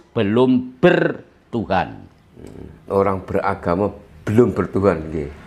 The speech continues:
Speaker 1: Kenyataane
Speaker 2: Nggih.
Speaker 1: ngono. Contoh, kabeh tak contohi ya, Le.
Speaker 2: Nggih, Mbah.
Speaker 1: Kalau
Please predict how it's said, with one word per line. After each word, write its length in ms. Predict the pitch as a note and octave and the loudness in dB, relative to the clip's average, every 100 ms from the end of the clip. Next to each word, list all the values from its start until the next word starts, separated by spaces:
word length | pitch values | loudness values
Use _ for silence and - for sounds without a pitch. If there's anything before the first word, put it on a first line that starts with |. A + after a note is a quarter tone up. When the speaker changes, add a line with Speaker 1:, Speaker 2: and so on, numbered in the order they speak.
| - - - | -20 -8 4
Speaker 1:
Kenyataane 760 | G3+ F#3+ E3+ D3+ D3 C#3 C3 D3+ | 6 8 6 4 2 2 2 -2
Speaker 2:
Nggih. 100 | D3+ | -4
Speaker 1:
ngono. 280 | A#2+ B2 A#2+ F#2+ D#2+ C#2 - - - - - - - | -4 -2 -4 -6 -10 -18 -20 -20 -20 -20 -20 -18 0
Contoh, 380 | A2+ A2+ D#3 C3+ - | 0 4 4 4 0
kabeh 360 | G#2+ A2+ D#3+ | -2 0 0
tak 200 | D#3+ A#2+ | 0 -2
contohi 480 | - B2 A#2 B2+ F#2+ | -2 -4 -2 -2 -2
ya, 60 | C#2+ | -6
Le. 100 | D#2+ | -2
Speaker 2:
Nggih, 160 | A2 | -2
Mbah. 220 | G2 F2+ D2 - - - - - - - - - - - - - | 0 -4 -6 -18 -20 -20 -18 -16 -14 -12 -12 -14 -12 -12 -10 0
Speaker 1:
Kalau 380 | B2+ C3 D3+ | 2 6 4